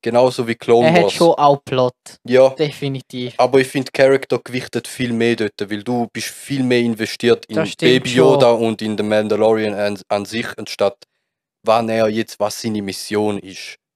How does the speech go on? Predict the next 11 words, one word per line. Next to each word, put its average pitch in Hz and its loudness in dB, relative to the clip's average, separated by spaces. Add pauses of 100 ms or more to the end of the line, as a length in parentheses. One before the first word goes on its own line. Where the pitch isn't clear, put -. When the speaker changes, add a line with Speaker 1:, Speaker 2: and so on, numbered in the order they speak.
(100)
Speaker 1:
an 101 -2
sich 95 -12
so. 87 -6 (1500)
Speaker 2:
Ich - -2
Speaker 1:
Also 139 2
Speaker 2:
bin 165 4
Speaker 1:
in 151 2
Speaker 2:
jetzt 135 -2
Speaker 1:
dem 127 4
Speaker 2:
ges-, 120 0
Speaker 1:
Moment. 113 0